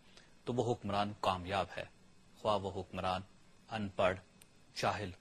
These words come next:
और नालायक ही क्यों ना हो। लेकिन अगर आवाम हुकूमत और हुक्मरानों से खुश नहीं है, तो वो हुकूमत नाकाम है, ख्वाह हुक्मरान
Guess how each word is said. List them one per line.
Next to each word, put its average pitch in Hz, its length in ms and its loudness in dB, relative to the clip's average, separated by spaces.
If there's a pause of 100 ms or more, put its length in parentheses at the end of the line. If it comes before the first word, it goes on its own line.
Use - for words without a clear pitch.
(160)
और 101 100 0
नालायक 95 580 0
ही 95 120 -6
क्यों 87 220 -10
ना 87 80 -10
हो। 87 220 -12 (480)
लेकिन 151 240 6
अगर 156 220 12
आवाम 135 400 10
हुकूमत 139 480 4 (520)
और 120 180 10
हुक्मरानों 107 500 2
से - 140 -8
खुश - 300 2
नहीं 101 220 -2
है, 87 220 -4 (580)
तो 113 60 -2
वो 107 100 2
हुकूमत 101 500 -4
नाकाम 92 500 0
है, 87 220 -10 (520)
ख्वाह 101 160 4
हुक्मरान 92 500 -2